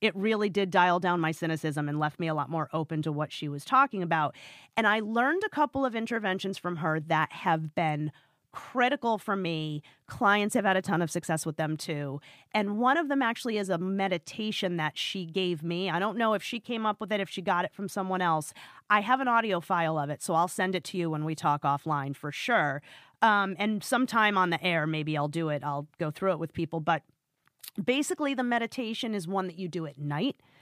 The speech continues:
So you're lying down and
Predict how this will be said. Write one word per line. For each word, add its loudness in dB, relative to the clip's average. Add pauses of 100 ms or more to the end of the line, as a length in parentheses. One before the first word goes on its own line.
(300)
So -2
you're 2
lying 2
down -2 (340)
and -2